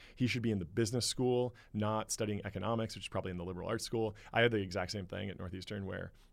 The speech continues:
um, I was studying economics because it's kind of a more rigorous <laughs> discipline than business, in my opinion. Um, but, like, business was, like, where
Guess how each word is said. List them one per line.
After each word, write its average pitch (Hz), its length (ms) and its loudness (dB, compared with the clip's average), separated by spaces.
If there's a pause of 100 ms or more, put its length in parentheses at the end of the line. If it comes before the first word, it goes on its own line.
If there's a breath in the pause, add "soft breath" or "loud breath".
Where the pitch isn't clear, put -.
(100)
um, 95 440 -4 (640)
I 123 40 6
was 110 100 4
studying 107 240 2
economics 104 460 0
because 98 420 -2
it's - 300 -6 (100)
kind 104 140 -4
of 113 80 -2
a - 20 2
more 101 180 4
rigorous 92 400 -4
<laughs> - 80 -12
discipline 117 440 2 (180)
than 139 160 4
business, 123 440 -6
in 110 120 -6
my 110 140 -2
opinion. 131 420 -4 (400 loud breath)
Um, 104 260 4 (220 loud breath)
but, 127 100 6
like, 110 200 2
business 123 400 6
was, 101 160 0
like, 95 160 -2
where 104 340 2